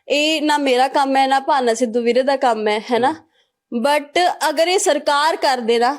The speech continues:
Speaker 1: ਤੇ
Speaker 2: ਹੂੰ।
Speaker 1: ਭਾਨੇ ਸਿੱਧੂ ਵੀਰੇ ਨੂੰ ਖੜਨ ਦੀ ਲੋੜ ਹੀ ਨਹੀਂ ਹੈ।
Speaker 2: ਹੂੰ।
Speaker 1: But ਉਹ ਖੜ ਰਿਹਾ। ਜੇ ਉਹਨਾਂ ਨੂੰ ਦਸ ਹਜ਼ਾਰ ਚਾਹੀਦੇ ਹੁੰਦੇ, ਉਹ ਹੋਰ ਕੋਈ ਕੰਮ ਕਰਦੇ। ਤੁਹਾਨੂੰ
Speaker 2: ਹੂੰ।
Speaker 1: ਪਤਾ ਹੀ ਹੋਗਾ ਉਹਨਾਂ ਦੇ ਕਿੰਨੇ
Speaker 2: ਹੂੰ।
Speaker 1: ਫਾਲੋਅਰਸ ਹੈ,
Speaker 2: ਹੂੰ।
Speaker 1: ਕਿੰਨੀ ਫੈਨ ਫਾਲੋਇੰਗ ਹੈ। ਤੁਹਾਨੂੰ ਲੱਗਦਾ ਵੀ ਉਹ ਦਸ ਹਜ਼ਾਰ,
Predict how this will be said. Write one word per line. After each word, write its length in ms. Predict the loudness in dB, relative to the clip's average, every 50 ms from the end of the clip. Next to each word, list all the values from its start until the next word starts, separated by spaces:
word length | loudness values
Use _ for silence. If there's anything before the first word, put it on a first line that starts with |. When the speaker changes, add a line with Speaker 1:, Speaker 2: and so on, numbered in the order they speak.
| -10 _ _ _ -2
Speaker 1:
ਤੇ 80 | -2 -2
Speaker 2:
ਹੂੰ। 80 | 0
Speaker 1:
ਭਾਨੇ 300 | 0 0 0 0 0 -2
ਸਿੱਧੂ 300 | -2 -2 -2 -2 -2 -2
ਵੀਰੇ 160 | 0 0 0
ਨੂੰ 120 | 0 0 -2
ਖੜਨ 360 | -2 0 0 2 2 2 0
ਦੀ 60 | 2
ਲੋੜ 380 | 2 2 4 4 4 4 2 2
ਹੀ 100 | 0 0
ਨਹੀਂ 180 | 0 0 -2
ਹੈ। 80 | -4 -6
Speaker 2:
ਹੂੰ। 300 | -12 _ _ -20 -20 -20
Speaker 1:
But 380 | -18 -10 -4 -2 -2 0 0 -2
ਉਹ 60 | -4 -4 -6
ਖੜ 320 | -4 -2 0 0 0 0
ਰਿਹਾ। 260 | 0 0 2 2 2 0
ਜੇ 140 | 0 0 0
ਉਹਨਾਂ 180 | 0 0 0
ਨੂੰ 160 | 0 0 0
ਦਸ 320 | 0 -2 -2 -2 -4 -2 -2
ਹਜ਼ਾਰ 300 | 0 2 2 2 0 0
ਚਾਹੀਦੇ 440 | 0 0 0 2 2 2 2 2 2
ਹੁੰਦੇ, 360 | 2 2 2 2 2 2 2
ਉਹ 240 | 2 0 0 0 2
ਹੋਰ 300 | 2 2 2 2 2 2
ਕੋਈ 180 | 0 0 2
ਕੰਮ 260 | 2 0 0 0 -2
ਕਰਦੇ। 400 | -2 -2 -2 -2 -4 -8 -10 -10
ਤੁਹਾਨੂੰ 320 | -10 _ -2 0 0 2 2
Speaker 2:
ਹੂੰ। 60 | 0
Speaker 1:
ਪਤਾ 180 | 0 0 0 0
ਹੀ 100 | 2 2
ਹੋਗਾ 160 | 2 2 0
ਉਹਨਾਂ 160 | 0 0 -2
ਦੇ 80 | -4 -4
ਕਿੰਨੇ 300 | -2 -2 0 0 2 0
Speaker 2:
ਹੂੰ। 80 | 0
Speaker 1:
ਫਾਲੋਅਰਸ 600 | 0 0 0 0 2 2 2 4 4 2 2 2
ਹੈ, 160 | 2 0 0 -4
Speaker 2:
ਹੂੰ। 120 | -8 -20 -20 -20 -20 _ _ -4
Speaker 1:
ਕਿੰਨੀ 220 | 0 2 2 2 2
ਫੈਨ 340 | 2 0 0 2 2 0
ਫਾਲੋਇੰਗ 500 | 0 0 0 2 2 2 2 2 2 2
ਹੈ। 40 | 0
ਤੁਹਾਨੂੰ 220 | 0 0 2 2 2
ਲੱਗਦਾ 340 | 2 2 0 0 0 -2
ਵੀ 120 | -2 -2 -2
ਉਹ 40 | -2
ਦਸ 420 | -2 0 0 -2 -2 -4 -4 -2
ਹਜ਼ਾਰ, 280 | 0 2 2 2 0